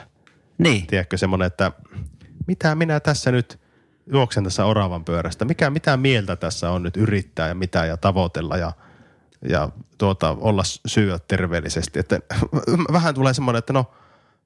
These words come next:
Speaker 2: hohoi, että tässäkö se oli tämäkin?
Speaker 1: Nyt, jos
Speaker 2: Mut ei,
Speaker 1: nyt
Speaker 2: en mä oikeasti ole noin synkkä, että
Speaker 1: Mut
Speaker 2: kyllä
Speaker 1: jos nyt alkaisi tekemään jotakin, se kannattaisi tehdä siis kuolinsiivous.
Speaker 2: Siis
Speaker 1: Ja
Speaker 2: tuossa mulla
Speaker 1: sitten
Speaker 2: sanoi työkaveri just, kun se
Speaker 1: kuolinsiivous.
Speaker 2: siivosi luokan, niin sanoi, että hän teki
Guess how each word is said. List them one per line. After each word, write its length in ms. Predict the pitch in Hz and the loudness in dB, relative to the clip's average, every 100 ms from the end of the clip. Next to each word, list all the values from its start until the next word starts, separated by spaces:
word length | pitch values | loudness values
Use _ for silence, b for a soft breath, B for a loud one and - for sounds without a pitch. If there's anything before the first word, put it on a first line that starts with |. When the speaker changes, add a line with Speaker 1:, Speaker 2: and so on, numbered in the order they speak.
| _ | _
Speaker 2:
hohoi, 560 | 170 165 - 95 90 82 | 0 0 -2 -2 0 -2
että 160 | 82 - | -6 -2
tässäkö 420 | 151 - 107 95 | -2 0 -2 -2
se 160 | 87 82 | -2 -2
oli 220 | 85 76 | -2 -4
tämäkin? 520 | - 78 71 - - - - | -4 -4 -6 -10 -16 -10 0
Speaker 1:
Nyt, 260 | 151 156 - - - | 0 0 -14 -20 -2
jos 240 | 151 160 | 0 4
Speaker 2:
Mut 60 | 127 | 4
ei, 80 | 131 | 2
Speaker 1:
nyt 100 | 123 | 2
Speaker 2:
en 120 | 127 | 0
mä 80 | 117 | 2
oikeasti 340 | 120 113 101 | 0 0 -2
ole 60 | 104 | 0
noin 160 | 104 101 | 0 0
synkkä, 340 | 107 92 90 | -2 -2 -2
että 80 | 143 | -2
Speaker 1:
Mut 80 | 104 | 2
Speaker 2:
kyllä 140 | 123 | 2
Speaker 1:
jos 100 | 117 | 2
nyt 260 | 135 180 147 | 0 2 0
alkaisi 320 | 113 98 - | 2 0 0
tekemään 460 | 113 117 95 85 | 0 2 0 0
jotakin, 340 | 95 110 101 92 | -2 0 -2 -2
se 60 | |
kannattaisi 420 | - 117 92 92 - | 0 0 0 0 2
tehdä 120 | 92 | 0
siis 200 | 107 90 | 0 -6
kuolinsiivous. 1160 | - 147 104 76 73 - 104 107 123 135 - - | 0 2 2 -2 -8 -6 -4 -2 0 0 -4 -4
Speaker 2:
Siis 160 | 101 98 | -2 2
Speaker 1:
Ja 100 | 101 | 2
Speaker 2:
tuossa 160 | 98 113 | 4 2
mulla 140 | 110 | 2
Speaker 1:
sitten 60 | 98 | 2
Speaker 2:
sanoi 180 | 113 | 2
työkaveri 480 | 110 120 110 98 95 | 2 2 2 -2 -2
just, 40 | 92 | 0
kun 120 | 110 | 0
se 0 | |
Speaker 1:
kuolinsiivous. 260 | 90 98 | 0 -2
Speaker 2:
siivosi 320 | 117 104 101 123 | 0 0 0 2
luokan, 380 | 104 90 87 | 2 0 -4
niin 80 | 82 | -8
sanoi, 240 | 80 90 85 | -6 -4 -4
että 140 | - | -6
hän 120 | 85 | -8
teki 200 | 87 82 | -6 -8